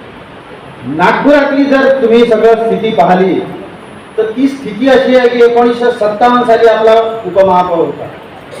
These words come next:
मग सत्तावन्न साली जर आमचा उपमहापौर असू शकतो तर आज आम्ही हे का मनाशी गाढ बांधू नये की आम्ही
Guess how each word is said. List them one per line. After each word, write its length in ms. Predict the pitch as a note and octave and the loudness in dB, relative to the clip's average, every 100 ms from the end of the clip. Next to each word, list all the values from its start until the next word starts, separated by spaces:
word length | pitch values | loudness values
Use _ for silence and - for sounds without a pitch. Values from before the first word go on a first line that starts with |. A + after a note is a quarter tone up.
| F3+ F3 - - - - - - - - - - - | -10 -10 -12 -20 -20 -20 -20 -20 -20 -20 -20 -18 -8
मग 120 | A#3+ | -8
सत्तावन्न 580 | A#3 F#3+ F#3+ B3+ C#4+ D4+ | -4 -2 0 0 0 0
साली 260 | C4 C4+ C#4 | 2 2 2
जर 120 | C#4+ | 2
आमचा 240 | B3+ C4 | 0 0
उपमहापौर 760 | B3 A#3 A#3 A3+ A#3 A3+ A3 A3 G#3 | 0 2 2 2 0 2 2 4 2
असू 140 | G#3 | 0
शकतो 640 | G3 F#3+ F3 E3+ C#3+ - - - - - - - - - | 0 -2 0 0 0 -2 -8 -14 -18 -18 -20 -20 -20 -8
तर 60 | F3+ | -2
आज 260 | F#3 A3+ | 0 2
आम्ही 220 | B3 C4+ | 0 0
हे 180 | - A3+ | 2 0
का 160 | C4+ B3+ C4 - - - - - - - - | 0 -2 -2 -4 -6 -10 -16 -20 -20 -20 -14
मनाशी 400 | D#3+ F#3+ A3 A3+ | -6 -2 0 -2
गाढ 340 | A#3 F3+ G3+ G3+ | -2 2 2 2
बांधू 240 | G3+ G3 | 0 0
नये 200 | F#3+ F3 - - - - - - - - | 0 -2 -4 -10 -18 -20 -20 -20 -20 -10
की 60 | E3 | -4
आम्ही 320 | F3 F#3 G#3 | -2 -2 -2